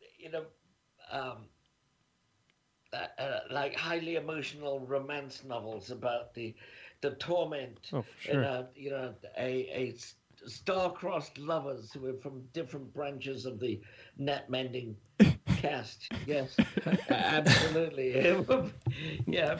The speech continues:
Speaker 1: probably make a
Speaker 2: But
Speaker 1: Bollywood movie out of it.
Speaker 2: I see the parallels of our, of our society. We have weird things that are just, like, proper and improper, and we have a little bit more open here, I guess, but there's some places where just crossing your feet, for example, is a big insult to a lot of people,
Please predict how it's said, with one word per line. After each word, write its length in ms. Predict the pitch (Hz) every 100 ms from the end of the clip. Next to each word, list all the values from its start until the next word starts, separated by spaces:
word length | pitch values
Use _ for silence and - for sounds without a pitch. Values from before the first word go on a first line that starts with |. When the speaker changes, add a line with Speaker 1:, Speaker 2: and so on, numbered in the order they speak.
| -
Speaker 1:
probably 260 | 170 147 143
make 200 | 135 160
a 40 |
Speaker 2:
But 220 | 165 180
Speaker 1:
Bollywood 300 | 151 156 165
movie 360 | 190 190 - 135
out 120 | 139
of 100 | 131
it. 180 | 135 -
Speaker 2:
I 80 | 156
see 200 | 151 214
the 100 | 196
parallels 460 | - 160 175 175 165
of 100 | 160
our, 160 | 190
of 200 | 185 135
our 120 | 156 196
society. 420 | - 131 110 110
We 160 | 127
have 260 | 127 139 131
weird 280 | 143 151 147
things 280 | 147 147 135
that 140 | 131
are 100 | 131 123
just, 320 | 131 - 131
like, 180 | 123 -
proper 380 | 135 139 147
and 140 | 135 143
improper, 600 | 147 135 113 113 113 113
and 240 | 113 113 -
we 160 | 131 131
have 120 | 131 - - - 139
a 60 |
little 220 | 143 156
bit 120 | 143 131
more 240 | 131 127
open 280 | 135 135 117
here, 180 | 156 185
I 80 |
guess, 240 | 131 120 -
but 220 | 123 113 - - -
there's 220 | 127 -
some 200 | 131 123
places 460 | 135 147 151 139
where 360 | 120 120 117 - - _ - 127
just 180 | 139 -
crossing 440 | 147 147 143 143
your 80 | 127
feet, 240 | - 165
for 80 | 139
example, 380 | 120 123 120 123
is 80 | 120
a 100 | 113
big 400 | 117 135 131 139
insult 460 | 147 143 120 117
to 100 | 120
a 40 | 117
lot 200 | 123 117
of 80 |
people, 400 | 143 156 120 110